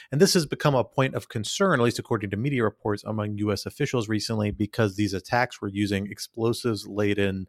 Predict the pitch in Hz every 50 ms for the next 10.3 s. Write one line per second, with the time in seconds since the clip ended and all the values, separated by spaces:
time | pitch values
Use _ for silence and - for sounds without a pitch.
0 | - - - - - - - - - - 123 110 110 110 107 107 104 98 92 110
1 | 120 131 113 101 98 98 98 98 - - - - - - _ _ 123 127 127 120
2 | 107 113 127 127 117 113 113 113 - - 107 - - 120 113 113 110 101 98 -
3 | 101 - - 165 170 - - - - 160 151 147 147 - - 131 120 113 107 101
4 | 104 107 - - - 113 117 - 113 107 101 101 95 - 107 104 98 95 - -
5 | - - 175 170 156 127 110 110 110 110 110 107 101 - 104 104 90 - 110 110
6 | 110 110 104 - - 107 104 101 98 - 101 98 95 107 - - - - 147 120
7 | - - - - _ - - - - _ _ - 123 113 107 107 107 107 101 104
8 | 101 92 - - 104 - - 165 156 147 131 123 104 - - 107 101 - - 104
9 | 101 92 95 101 98 101 101 104 113 120 107 107 107 104 101 98 95 101 104 107
10 | 104 101 98 95 90 -